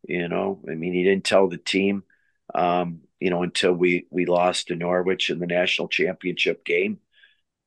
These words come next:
you know, that year. But, uh, you know, obviously I knew the week before, uh, Mark Morris had been let go at Clarkson, and, you know, that, that George was gonna be, um, you know, the next head coach there. So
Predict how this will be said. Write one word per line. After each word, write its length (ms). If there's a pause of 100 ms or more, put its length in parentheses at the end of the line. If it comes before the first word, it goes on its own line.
(160)
you 80
know, 220
that 320
year. 360 (520)
But, 440
uh, 480
you 100
know, 80
obviously 520
I 120
knew 220
the 120
week 280
before, 640 (560)
uh, 340
Mark 360
Morris 420
had 120
been 180
let 240
go 300
at 100
Clarkson, 640
and, 160 (580)
you 140
know, 260
that, 240
that 220
George 400
was 160
gonna 240
be, 460 (480)
um, 480 (160)
you 120
know, 140
the 120
next 320
head 260
coach 400
there. 260
So 420